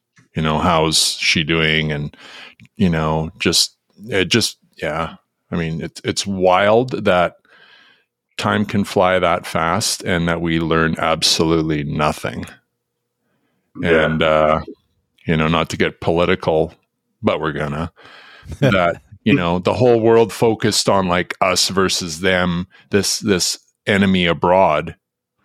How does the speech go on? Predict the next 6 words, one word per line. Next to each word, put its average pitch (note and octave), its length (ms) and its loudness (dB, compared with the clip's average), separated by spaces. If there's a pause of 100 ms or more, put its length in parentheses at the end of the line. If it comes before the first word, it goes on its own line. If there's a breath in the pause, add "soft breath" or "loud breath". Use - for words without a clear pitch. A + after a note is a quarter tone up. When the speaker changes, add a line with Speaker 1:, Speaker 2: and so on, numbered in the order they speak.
(380)
Speaker 1:
And, F2 440 0
um, D#2+ 480 2 (300)
and, E2+ 260 -2
and F2 180 0
really F2 300 2
now, E2+ 540 -2